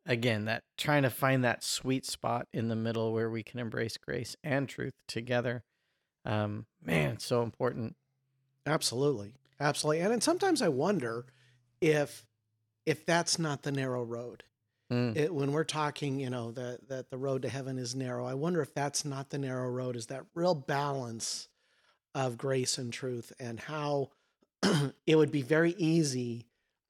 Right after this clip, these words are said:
Speaker 2: to tr-, trip up and tip on either side. You know, by g-, by God's grace,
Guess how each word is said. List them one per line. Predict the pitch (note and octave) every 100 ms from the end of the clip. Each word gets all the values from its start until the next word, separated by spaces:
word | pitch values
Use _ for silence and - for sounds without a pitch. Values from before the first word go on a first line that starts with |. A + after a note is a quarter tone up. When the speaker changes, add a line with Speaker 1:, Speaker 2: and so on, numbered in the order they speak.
| _ _
Speaker 2:
to | - C3
tr-, | - - - _ _ _ _ _ _ -
trip | - F3+ E3
up | D#3 -
and | B2
tip | - C#3+ -
on | B2+ B2 -
either | C#3+ C3 A#2
side. | - A#2 G#2+ D2+ - _ _
You | B2
know, | A#2 A2+ B2
by | C#3+ C3
g-, | B2 - -
by | C#3
God's | D3+ D#3 C3
grace, | - E3+ D#3 C#3+